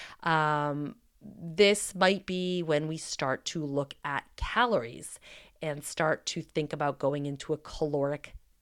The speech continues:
deficit. And this, my friends, is where I'm gonna post a disclaimer and say, if you're in recovery right now, or if talking about calories is triggering for you,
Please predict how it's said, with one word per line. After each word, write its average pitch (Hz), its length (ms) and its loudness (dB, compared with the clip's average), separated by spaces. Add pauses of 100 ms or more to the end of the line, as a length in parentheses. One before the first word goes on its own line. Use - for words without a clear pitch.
deficit. - 680 -4 (580)
And 165 640 4 (180)
this, 175 920 2
my 147 180 -4
friends, 143 380 -2
is 143 120 -6
where 147 120 2
I'm 143 80 -2
gonna 139 160 -2
post - 340 -2
a 143 60 -6
disclaimer 135 580 -4
and 139 240 -8
say, 139 400 -2 (400)
if 220 260 2
you're 240 300 6
in 196 340 0
recovery 170 760 -2
right 254 200 -2
now, 269 260 -4 (580)
or 202 500 8
if 175 400 0
talking 180 420 0
about 160 260 0
calories 151 680 0 (100)
is 147 460 0
triggering 165 440 0
for 214 120 -2
you, 240 320 4